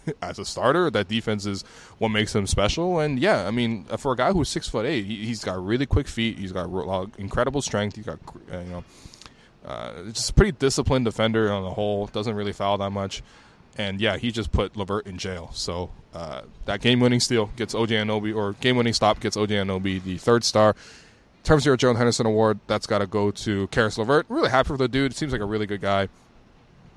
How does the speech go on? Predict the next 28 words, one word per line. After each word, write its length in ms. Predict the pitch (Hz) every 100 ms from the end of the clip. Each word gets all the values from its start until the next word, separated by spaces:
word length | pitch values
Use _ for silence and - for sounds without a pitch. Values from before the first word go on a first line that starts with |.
| - -
Um, 300 | 113 95 95
reminds 340 | 117 123 135
me 340 | 127 117 107 98
a 80 | 98
little 200 | 110 110
bit 160 | 104
of 140 | 98 98
a 100 | 92
more 200 | 98 95
advanced 360 | 95 98 92
Terrence 240 | - 92 -
Davis. 340 | 104 113 -
And 100 | 98
I, 120 | 90 -
I 100 | 98
feel 200 | - 135
like 140 | 120
Terrence 260 | - 110 104
Davis's 320 | 110 104 101
best-case 380 | 95 98 - 95
scenario 340 | 92 98 110
is 80 | 117
sort 140 | - 113
of 80 |
like 160 | 113 113
a 40 |
LeVert 360 | 117 110 113 110
type. 240 | - 120